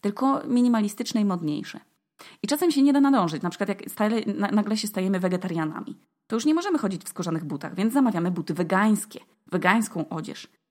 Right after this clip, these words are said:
I nagle nie wiemy, co zrobić z tymi nie, wszystkimi niepasującymi do naszego, y, lifestyle'u ciuchami. Bycie uprzywilejowanym człowiekiem w dużym mieście to jest, słuchajcie,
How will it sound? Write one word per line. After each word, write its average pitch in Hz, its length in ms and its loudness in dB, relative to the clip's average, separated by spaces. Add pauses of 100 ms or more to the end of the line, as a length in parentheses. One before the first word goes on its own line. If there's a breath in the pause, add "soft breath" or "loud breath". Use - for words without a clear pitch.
(240 soft breath)
I 190 60 4
nagle 185 240 4
nie 214 100 6
wiemy, 185 160 4
co 214 100 -2
zrobić 160 280 -2
z - 40 -16
tymi 196 180 0
nie, 190 280 -2
wszystkimi 165 380 -4
niepasującymi 185 600 -4
do 180 80 -2
naszego, 175 600 -2
y, 180 40 -2
lifestyle'u 180 760 -4
ciuchami. 247 440 -2 (400 soft breath)
Bycie 190 220 -4
uprzywilejowanym 185 640 -2
człowiekiem 160 420 -4
w 160 60 -8
dużym 165 220 -4
mieście 151 260 -6
to - 100 -14
jest, - 80 -14
słuchajcie, - 340 -12